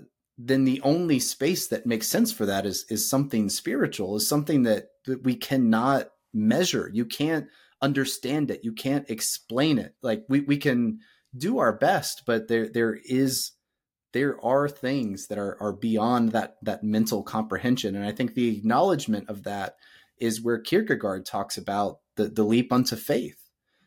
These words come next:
is you can follow the logic, you can search endlessly and have this thirst for understanding, but at some point you just have to put your hands up. You stand on a shore and there's no further that you can go, and you have to say,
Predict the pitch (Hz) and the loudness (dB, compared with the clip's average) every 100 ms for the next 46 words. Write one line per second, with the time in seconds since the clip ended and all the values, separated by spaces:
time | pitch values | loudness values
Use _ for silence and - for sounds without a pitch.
0 | _ - 113 110 - _ _ _ _ _ | _ -2 0 0 -6 _ _ _ _ _
1 | 135 143 151 139 - 143 160 160 156 131 | -6 -2 0 0 2 2 4 2 0 0
2 | 123 143 151 143 - 117 110 110 107 - | 0 0 -4 -4 -6 -4 0 0 0 -2
3 | - 151 151 147 - - _ _ _ _ | -2 0 -2 -4 -12 -14 _ _ _ _
4 | _ _ _ _ - 147 165 175 156 151 | _ _ _ _ 0 2 4 4 2 0
5 | 156 156 151 117 107 123 123 117 110 - | 0 2 0 -2 -4 -2 -2 -2 -4 -2
6 | 127 127 - - 113 117 113 113 117 117 | 0 0 0 -4 -2 -2 -2 -2 -2 0
7 | 110 95 92 98 - _ _ _ - 113 | 0 -2 -6 -10 -12 _ _ _ -4 -2
8 | - 143 139 139 131 107 110 110 110 104 | 0 0 0 0 0 2 0 0 -2 -4
9 | 107 123 104 101 120 131 107 107 104 - | -4 -6 -4 -4 -2 0 0 -2 -4 -4
10 | - 127 135 131 120 110 131 127 110 107 | 0 2 4 2 0 -2 0 2 2 0
11 | 110 104 110 127 147 - 139 147 127 107 | -4 0 2 4 2 2 2 2 0 -2
12 | 104 110 107 104 143 135 101 104 110 110 | -6 -10 -8 -2 0 2 0 -2 -4 -4
13 | - 113 139 117 | -2 4 4 4